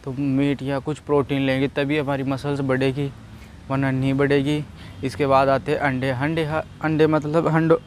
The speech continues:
अंडे में इतना protein आता है कि वो हमारे शरीर के हर एक part को, part के लिए यानी कि ज़रूरी होता है, रोशनी बढ़ाने के लिए या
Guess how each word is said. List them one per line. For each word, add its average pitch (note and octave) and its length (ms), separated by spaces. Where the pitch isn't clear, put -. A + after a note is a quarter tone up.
अंडे D3+ 260
में E3+ 120
इतना D3+ 220
protein C3+ 400
आता C3 220
है D3 100
कि D#3 80
वो E3+ 100
हमारे D3+ 320
शरीर D#3 320
के E3 120
हर D3+ 300
एक D3+ 140
part B2+ 260
को, C3 200
part C3 280
के C3+ 160
लिए C3 240
यानी B2+ 300
कि C#3+ 140
ज़रूरी C3 600
होता C3+ 300
है, B2+ 200
रोशनी B2+ 340
बढ़ाने B2 400
के B2+ 160
लिए A#2 200
या C3 220